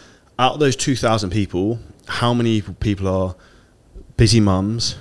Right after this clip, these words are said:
who are over thirty-five, who are vegan, who are potentially currently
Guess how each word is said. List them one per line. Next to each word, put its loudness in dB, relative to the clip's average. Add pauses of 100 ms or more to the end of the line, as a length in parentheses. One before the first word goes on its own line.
(180)
who 0
are 2
over 6
thirty-five, -2 (200)
who -2
are 2
vegan, -2 (320)
who -2
are 0
potentially -4
currently -2